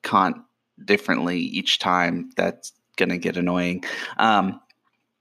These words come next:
for, for Mister K, the big philosopher, um, how do you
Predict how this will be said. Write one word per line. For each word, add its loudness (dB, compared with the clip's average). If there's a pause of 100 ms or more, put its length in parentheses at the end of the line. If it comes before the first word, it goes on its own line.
(1200)
for, 6 (680)
for 4
Mister 4
K, 0 (300)
the -4
big 0
philosopher, 0 (420)
um, 2 (380)
how 4 (120)
do -2
you -10